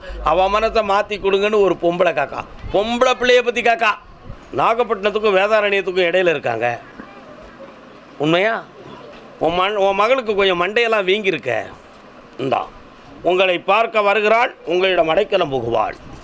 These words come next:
ஜெயிச்சு தாரேன். காசு பணம் விரயமாகாது, கட்டி விட்டுப்பான். தைரியமா இருங்க செல்லங்களே, போங்க. அம்மா பராசக்தி. பத்திரகாளி வாரா, சென்னை மாநகர்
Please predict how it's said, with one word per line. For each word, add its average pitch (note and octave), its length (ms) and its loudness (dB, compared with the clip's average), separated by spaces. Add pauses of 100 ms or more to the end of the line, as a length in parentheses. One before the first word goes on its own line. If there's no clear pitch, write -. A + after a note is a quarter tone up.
(540)
ஜெயிச்சு E3 340 0
தாரேன். A#2+ 280 -2 (560)
காசு C#3 260 0
பணம் C3+ 240 0
விரயமாகாது, G#2+ 600 0 (360)
கட்டி - 0 -
விட்டுப்பான். G#2 640 -8 (560)
தைரியமா B2+ 360 0
இருங்க G#2+ 280 -6
செல்லங்களே, A#2+ 300 -4 (260)
போங்க. F2+ 160 -10 (320)
அம்மா C#3 500 -2 (200)
பராசக்தி. A2+ 600 -4 (440)
பத்திரகாளி C4 580 4
வாரா, G#3 380 2
சென்னை D4 440 2
மாநகர் C4 520 2